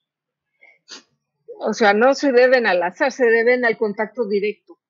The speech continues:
¿no? O sea, se deben a, a, a personas que están muy cerca de los animales, por muchas cosas, o por granjas, o porque se meten a la selva y, y, y cazan changos, o sea,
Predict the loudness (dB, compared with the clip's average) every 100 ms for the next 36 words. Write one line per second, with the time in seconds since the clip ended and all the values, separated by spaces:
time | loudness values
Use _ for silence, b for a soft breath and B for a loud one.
0 | _ -12 -12 -12 -14 -8 -2 0 0 0
1 | 0 0 -2 -4 -2 -2 -6 -8 -8 -6
2 | -6 -6 -8 -10 -10 -6 -4 -2 -4 -4
3 | -4 0 0 0 -6 -8 -6 -4 -2 0
4 | -2 -4 -10 _ _ -4 -2 0 0 -2
5 | -6 -10 -12 -8 -4 -4 -2 -2 0 0
6 | 0 -2 -4 -6 b b b -10 -6 -4
7 | -4 -2 -2 -4 -4 -4 -4 -4 -2 -2
8 | -2 -6 -8 -6 -4 -6 -8 -10 -6 -6
9 | -2 0 0 -2 -2 -4 -8 -6 -6